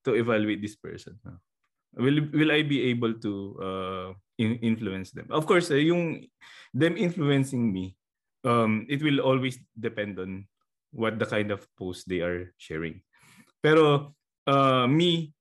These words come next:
influen-, influencing them, I have to give up sometimes eh. Kasi, <laughs> okay, uh, this, this guy is not, uh, um, doing good anymore and, and my,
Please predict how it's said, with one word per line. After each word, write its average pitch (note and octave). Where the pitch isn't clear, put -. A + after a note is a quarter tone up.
influen-, C#3
influencing C3
them, G2
I E3
have F3
to D#3+
give C#3+
up C3
sometimes A2+
eh. F2
Kasi, B2+
<laughs> -
okay, A#2
uh, G2
this, A2
this G#2+
guy G2+
is G#2
not, G2
uh, F#2+
um, F#2
doing G2+
good F2+
anymore F#2
and, F#2
and F#2+
my, F#2+